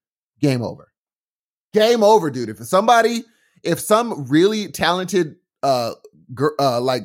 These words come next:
young lady figures out a dance to your song and does it, all of a sudden, your, your song is a hit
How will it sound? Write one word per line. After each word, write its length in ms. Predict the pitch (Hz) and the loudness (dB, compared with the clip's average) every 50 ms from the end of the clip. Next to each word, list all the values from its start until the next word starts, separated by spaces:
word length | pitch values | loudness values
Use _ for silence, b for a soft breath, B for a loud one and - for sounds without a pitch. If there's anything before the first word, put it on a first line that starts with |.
| - _ | -10 _
young 320 | - 127 117 143 147 151 156 | -10 -4 0 0 0 2 2
lady 460 | 147 147 147 156 156 156 156 170 165 B B B B B - | 2 2 2 4 4 4 4 2 0 B B B B B 0
figures 260 | 190 160 160 165 156 | 0 2 2 2 2
out 120 | 156 147 | 2 2
a 60 | 135 | 0
dance 420 | 123 113 135 127 123 135 147 147 - | -2 -4 -4 -6 -4 -4 -6 -8 -8
to 120 | - - 135 | -10 -8 -6
your 140 | 135 131 | -4 -4
song 520 | 123 - - 139 123 123 127 135 139 156 156 - | -6 -6 -4 -4 -2 -2 -2 -2 -2 -4 -6 -8
and 220 | 135 123 120 175 | -8 -10 -10 -10
does 240 | - 117 110 135 120 | -8 -6 -6 -4 -2
it, 160 | 156 165 170 - _ _ _ _ _ _ _ _ _ _ _ _ _ | -2 -4 -4 -6 _ _ _ _ _ _ _ _ _ _ _ _ _
all 240 | - 185 220 254 240 | -2 0 2 2 0
of 80 | 160 - | -2 -4
a 80 | - | -8
sudden, 560 | - - - - 185 208 170 123 98 87 151 _ _ _ _ _ _ _ _ _ _ _ _ - | -18 -12 -4 -2 -2 -2 -2 -4 -10 -16 -18 _ _ _ _ _ _ _ _ _ _ _ _ -10
your, 340 | 170 165 180 202 220 208 | -4 0 2 4 4 2
your 280 | 165 139 143 185 202 180 | 2 0 0 2 2 2
song 340 | - - 190 208 240 233 185 | 2 2 2 2 2 2 0
is 120 | 156 127 | -2 -2
a 40 | 139 | -4
hit 220 | 135 156 165 151 | -4 -2 -4 -2